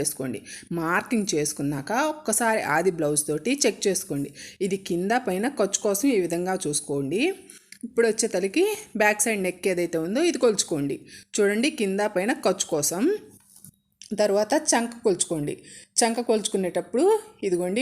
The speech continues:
వీడియోలో చూపిస్తున్నట్టు చంక కింది భాగాన్ని ఫస్ట్ మెజర్ చేసుకోండి. ఈ విధంగా కింద పైన ఖర్చు ఉండాలి. తర్వాత చంక కొలుచుకుంటున్నాను. చంక కొలిచేటప్పుడు ఈ విధంగా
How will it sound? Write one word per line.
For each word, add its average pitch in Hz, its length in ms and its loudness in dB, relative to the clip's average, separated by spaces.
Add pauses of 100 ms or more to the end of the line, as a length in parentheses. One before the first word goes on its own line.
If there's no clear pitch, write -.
వీడియోలో 214 300 4 (100)
చూపిస్తున్నట్టు 170 720 -2 (160)
చంక 220 300 -2
కింది 208 280 0
భాగాన్ని 196 360 0
ఫస్ట్ 220 300 0 (140)
మెజర్ 208 280 2
చేసుకోండి. 151 480 -2 (560)
ఈ 226 80 0
విధంగా 214 280 2 (120)
కింద 214 180 0 (140)
పైన 226 180 2 (140)
ఖర్చు 180 280 2
ఉండాలి. 143 320 -2 (440)
తర్వాత 220 320 4 (240)
చంక 214 180 2 (140)
కొలుచుకుంటున్నాను. 165 600 -4 (120)
చంక 208 260 -4
కొలిచేటప్పుడు 190 600 2 (220)
ఈ 233 40 2 (100)
విధంగా 240 300 2